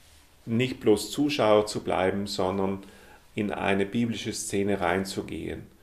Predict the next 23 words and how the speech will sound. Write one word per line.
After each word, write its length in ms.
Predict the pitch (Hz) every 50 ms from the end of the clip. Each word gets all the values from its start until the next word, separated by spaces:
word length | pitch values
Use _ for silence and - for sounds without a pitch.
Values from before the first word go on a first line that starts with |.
| - - - - - - - - - - _ - -
Wie 260 | 98 92 104 117 117
geht's 400 | 117 - 107 104 104 - - -
mir 160 | 98 95 90
dabei? 600 | 85 90 87 - - 85 85 85 85 85 87 85 82 85 90 92 - - - - - - - - - - - - - - - - - - - - - - - - 85 85 85 - 87 87
Was 480 | 92 98 98 - - - - - - -
nehme 340 | 104 98 104 107 110 113
ich 200 | 110 107 110 -
da 260 | - 95 92 92 92 98
wahr, 420 | 98 92 98 110 117 117 107 98
wenn 140 | 98 92 98
ich 160 | 95 95 -
mir 140 | 107 104 101
vorstelle, 640 | - - 104 104 104 104 - 107 98 98 98 95
ich 300 | - - 101 - - -
bin 200 | - 104 101 98
da 300 | 101 95 92 92 92 - - - - - -
Teil 380 | - 95 90 95 107 104 -
einer 320 | - 95 92 87 90 92 92
Szene, 580 | - - - - - 92 90 87 90 87 85
ich 220 | - - - - -
bin 200 | 113 104 104 101
da 80 | 101
mittendrin? 1120 | 101 107 107 107 - 113 98 95 98 95 95 - 107 104 - - 107 107 98 90 82 80